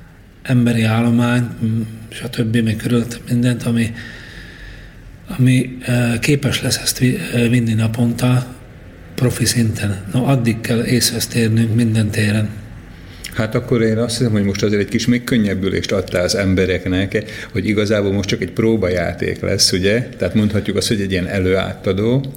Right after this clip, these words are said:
Speaker 2: nem az
Speaker 1: Igen,
Speaker 2: egész stadion
Speaker 1: igen.
Speaker 2: lesz átadva. Tehát kétezer-tizennyolcban, ugye most, amikor beszélgetünk, kétezer-tizenhat októbere van, tehát hogyha jól számolom, akkor másfél-két év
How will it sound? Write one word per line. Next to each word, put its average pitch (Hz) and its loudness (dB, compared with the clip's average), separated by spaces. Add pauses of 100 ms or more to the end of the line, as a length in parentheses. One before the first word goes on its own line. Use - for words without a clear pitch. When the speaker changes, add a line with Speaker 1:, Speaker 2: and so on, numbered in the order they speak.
Speaker 2:
nem 101 0
az 120 2
Speaker 1:
Igen, 95 2
Speaker 2:
egész 95 0
stadion 131 2
Speaker 1:
igen. 117 2
Speaker 2:
lesz 101 0
átadva. 104 0 (260)
Tehát 90 -4
kétezer-tizennyolcban, 107 0
ugye 101 2
most, 104 2
amikor 104 0
beszélgetünk, 101 0
kétezer-tizenhat 98 -2
októbere 104 0
van, 123 2 (280)
tehát 98 0
hogyha 95 0
jól 107 4
számolom, 104 0
akkor 98 0 (840)
másfél-két 101 0
év 95 0